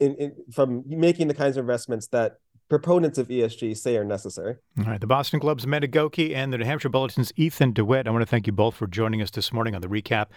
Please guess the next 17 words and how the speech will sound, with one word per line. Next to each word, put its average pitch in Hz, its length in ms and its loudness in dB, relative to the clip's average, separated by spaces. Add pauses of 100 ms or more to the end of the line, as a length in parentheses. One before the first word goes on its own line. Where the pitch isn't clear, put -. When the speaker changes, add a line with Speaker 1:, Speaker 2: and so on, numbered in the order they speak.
(300)
Speaker 2:
You 185 80 -2
can 214 80 6
find 180 240 4
more 208 160 0
of 180 60 -6
Amanda's 175 360 0
work 190 240 2
at 123 120 0
bostonglobe 147 640 2
dot 131 240 -2
com 170 340 -2
slash 120 400 -2 (100)
N 127 200 -2
H 165 280 -4
and 117 140 -6
more 117 160 2
of 113 100 -4